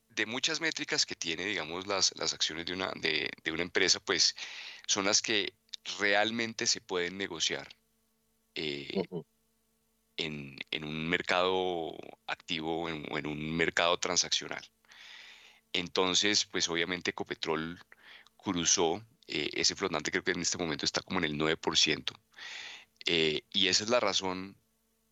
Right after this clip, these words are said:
Speaker 1: básicamente, digamos, dentro de las reglas que tiene la Casa de Administración de, de los Índices, eh, la razón, digamos, de fondo para que Ecopetrol no cumpliera, digamos, este indicador, y esa es la razón por la cual sale de los índices.
Speaker 2: Pe-, pe-,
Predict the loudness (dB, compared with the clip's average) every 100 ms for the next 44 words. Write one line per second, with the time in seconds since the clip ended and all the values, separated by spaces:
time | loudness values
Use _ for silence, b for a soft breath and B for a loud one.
0 | _ -2 0 0 -2 -6 -6 -6 -4 -6
1 | -6 -4 -4 -2 -4 -2 -2 0 0 -2
2 | -2 -2 -2 0 0 0 0 -2 -2 -2
3 | -2 -2 -2 0 0 0 0 -2 0 0
4 | 0 -2 0 0 -2 B B B B B
5 | B B -2 2 4 2 0 -6 -12 -6
6 | -4 -2 0 0 2 0 2 2 0 0
7 | 0 -2 _ -8 -4 0 0 0 0 2
8 | 0 0 -2 -2 -4 -12 _ -20 _ _
9 | _ -6 -4 0 2 2 0 0 -2 4
10 | 4 6 2 -2 -4 -2 -2 -4 -4 -2
11 | -2 0 0 0 -2 -2 -2 0 0 2
12 | 2 2 0 0 -2 -2 6 6 8 6